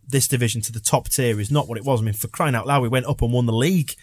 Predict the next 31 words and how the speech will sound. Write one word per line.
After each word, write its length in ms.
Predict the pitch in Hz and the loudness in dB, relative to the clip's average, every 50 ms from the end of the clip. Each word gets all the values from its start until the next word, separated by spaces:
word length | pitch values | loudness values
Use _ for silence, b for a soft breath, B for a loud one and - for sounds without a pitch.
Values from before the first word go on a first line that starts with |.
| b b _ | b b _
you 100 | - 131 | -6 -2
know, 80 | 123 113 | -2 0
the 100 | 104 113 | 0 2
year 260 | 110 120 127 120 104 113 | 2 4 4 4 2 0
after 300 | 139 - - - - 113 | -2 -4 -4 -4 -2 -2
we 80 | 110 | 0
went 200 | 107 110 107 95 107 | 0 0 -2 -2 -4
up, 280 | 135 107 69 90 - - _ | -6 -6 -8 -10 -12 -14 _
which 220 | 147 151 147 - | -6 -4 0 2
is, 260 | 156 135 - - - | 2 2 2 0 -2
you 80 | 160 165 | -4 -6
know, 60 | 113 - | -4 -2
it's 80 | - | 2
unheard 320 | 117 120 117 123 120 117 110 | 4 6 6 6 6 6 4
of. 80 | 101 | 2
It's 140 | 110 104 139 | 0 0 2
not 180 | 131 110 101 107 | 2 0 0 0
gonna 160 | 113 104 98 | -2 -2 -2
be 100 | 98 101 | -2 -2
done 200 | - 120 113 107 | -2 -2 0 0
now 160 | 104 98 95 | 0 0 0
unless 220 | 98 104 104 - - | 0 0 0 2 2
somebody 240 | - 113 101 98 92 | 2 0 0 -2 -4
comes 200 | - 104 101 104 | -2 -2 0 0
in 120 | 101 98 | 0 0
with 340 | 101 98 92 95 101 107 - | 0 -2 -2 -4 -8 -4 0
billions 560 | 123 120 117 113 110 101 98 98 98 98 90 | 0 2 2 2 0 -2 -2 -4 -4 -6 -6
and 140 | 92 95 90 | -8 -6 -6
trillions 580 | - - - 113 101 101 101 98 92 95 92 | -4 -4 -2 -2 -2 -2 -4 -4 -6 -6 -6
of, 300 | 98 90 90 - - - | -8 -10 -10 -12 -8 -6
uh, 220 | 107 98 98 98 | -4 -2 -2 -2